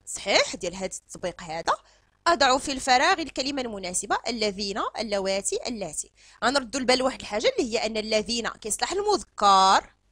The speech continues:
الجمع، بزاف د المذكر، يعني بزاف د الرجال ولا بزاف د الدراري. اللاتي واللواتي راه كيف كيف، اللي درنا فيهم بحال بحال. وتيصلحوا للجمع المؤنث، يعني بزاف د العيالات ولا بزاف د البنات.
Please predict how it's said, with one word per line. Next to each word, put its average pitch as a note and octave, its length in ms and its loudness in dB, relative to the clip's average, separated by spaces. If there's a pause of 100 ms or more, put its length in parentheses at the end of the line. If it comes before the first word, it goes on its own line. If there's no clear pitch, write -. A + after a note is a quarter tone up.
الجمع، A3 340 -2 (120)
بزاف F3+ 500 0
د A3+ 60 -12
المذكر، D4+ 320 -6
يعني F#3 160 -8
بزاف F#3+ 220 -4
د G#3+ 80 -8
الرجال A3 460 2
ولا G#3 100 -4
بزاف G3 240 -4
د F3 40 -14
الدراري. F3 520 -4 (1300)
اللاتي D4 480 2
واللواتي E4+ 500 2
راه F#4+ 160 2
كيف G4 320 -4
كيف، - 340 -16 (180)
اللي E4 140 0
درنا D#4 240 -4
فيهم E4+ 240 -4
بحال E4+ 240 -4
بحال. - 260 -10 (560)
وتيصلحوا B3+ 600 -4
للجمع D#4 340 -2
المؤنث، A3+ 520 -8
يعني G#3 180 -4
بزاف G3+ 240 -6
د - 60 -20
العيالات G3+ 500 0
ولا B3 100 -4
بزاف G3+ 280 -4
د - 60 -14
البنات. D3 420 -12